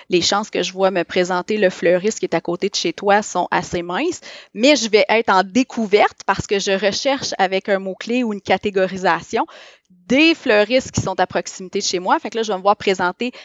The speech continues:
certaines fiches dans Google Maps ou, euh, dans, euh, la recherche de Google.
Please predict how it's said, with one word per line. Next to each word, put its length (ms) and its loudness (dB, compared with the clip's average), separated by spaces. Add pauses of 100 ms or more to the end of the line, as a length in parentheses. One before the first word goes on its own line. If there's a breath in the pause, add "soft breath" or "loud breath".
(160 loud breath)
certaines 640 2
fiches 340 -4
dans 180 2
Google 380 0
Maps 200 0 (220)
ou, 280 -8
euh, 120 0
dans, 340 0 (100)
euh, 260 -4
la 180 -2
recherche 400 -8
de 100 -10
Google. 380 -14